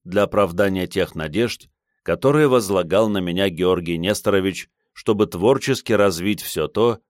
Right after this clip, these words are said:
что получено при общении с ним и им рекомендовано. Думаю, что под этими словами могли бы подписаться все ушедшие от нас и ныне здравствующие ученики Георгия Несторовича Спиранского.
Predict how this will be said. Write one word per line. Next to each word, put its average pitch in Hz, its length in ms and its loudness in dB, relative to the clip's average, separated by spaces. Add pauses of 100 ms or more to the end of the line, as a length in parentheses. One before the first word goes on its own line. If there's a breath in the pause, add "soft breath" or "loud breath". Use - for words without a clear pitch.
(100)
что - 220 -4
получено 117 560 -2
при 95 140 -4
общении 82 540 -2
с - 120 -10
ним 110 280 -2 (260)
и 131 140 -4
им 104 320 -2
рекомендовано. 80 880 -4 (880)
Думаю, 123 400 2
что 113 160 0
под 113 160 0
этими 104 300 0
словами 95 680 0 (200)
могли 98 320 -2
бы 104 160 0
подписаться 98 680 -2
все 110 260 -4
ушедшие 98 600 -2
от 69 140 -6
нас 104 340 -4 (320)
и - 160 -6
ныне 135 260 0
здравствующие 104 920 -2
ученики 82 720 -6 (240)
Георгия 107 560 0
Несторовича 80 680 -6
Спиранского. 69 840 -6